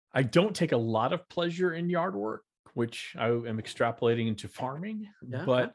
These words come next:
Speaker 2: yeah.
Speaker 1: I think I could learn to enjoy that.
Speaker 2: The process
Speaker 1: So,
Speaker 2: of that. Okay, cool.
Speaker 1: yeah.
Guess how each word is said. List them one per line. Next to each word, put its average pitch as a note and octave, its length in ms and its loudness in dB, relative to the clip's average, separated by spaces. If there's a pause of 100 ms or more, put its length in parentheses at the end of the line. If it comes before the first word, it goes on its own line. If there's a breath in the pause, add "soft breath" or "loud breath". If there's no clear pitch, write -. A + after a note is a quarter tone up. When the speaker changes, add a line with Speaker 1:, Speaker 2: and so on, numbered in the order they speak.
(120)
Speaker 2:
yeah. C3 60 0
Speaker 1:
I - 20 -2
think C#3+ 260 0
I C3+ 80 6
could B2 220 -2
learn A2+ 580 0
to G2+ 480 -2
enjoy G2 840 -4 (360)
that. F2 320 -12 (220)
Speaker 2:
The - 80 -14
process - 480 -12
Speaker 1:
So, G#2+ 60 -18
Speaker 2:
of - 80 -20
that. D#2+ 240 -20
Okay, C#3 180 -4
cool. A2 200 -4
Speaker 1:
yeah. F#2+ 160 -10